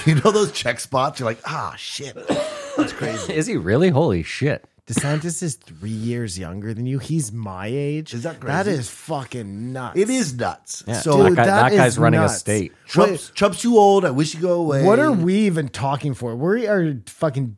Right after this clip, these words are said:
Speaker 3: dinosaurs at this point,
Speaker 1: We should be the
Speaker 3: man.
Speaker 1: governor of Florida at least.
Speaker 3: Wow, that or shut the fuck up.
Speaker 2: It's true. Yeah, one of you should have at least become governor of Florida by now.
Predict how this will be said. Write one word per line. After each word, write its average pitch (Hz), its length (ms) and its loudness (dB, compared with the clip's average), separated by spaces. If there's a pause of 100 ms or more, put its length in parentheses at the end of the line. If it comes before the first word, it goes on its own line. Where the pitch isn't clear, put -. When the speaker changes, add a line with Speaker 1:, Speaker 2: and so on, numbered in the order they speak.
Speaker 3:
dinosaurs 131 880 -4
at 95 160 -12
this 101 220 -10
point, 110 240 -10
Speaker 1:
We 131 100 0
should 131 180 -6
be 135 60 0
the 123 60 -2
Speaker 3:
man. 123 80 -4
Speaker 1:
governor 117 260 -4
of 101 60 -8
Florida 110 340 -6
at 104 140 -10
least. 110 400 -12 (1000)
Speaker 3:
Wow, 120 280 -2 (100)
that 180 260 2
or 190 100 2
shut 170 300 -2
the 143 80 -4
fuck 123 320 -10
up. 101 220 -12
Speaker 2:
It's - 160 -14
true. 85 360 0
Yeah, 85 200 -6
one 92 260 0
of 98 100 0
you 87 120 -4
should 90 140 -6
have 85 100 -4
at 85 80 -6
least 90 320 -4
become 82 260 -2
governor 82 380 0
of 73 80 -6
Florida 76 280 -6
by 73 180 -8
now. 71 240 -8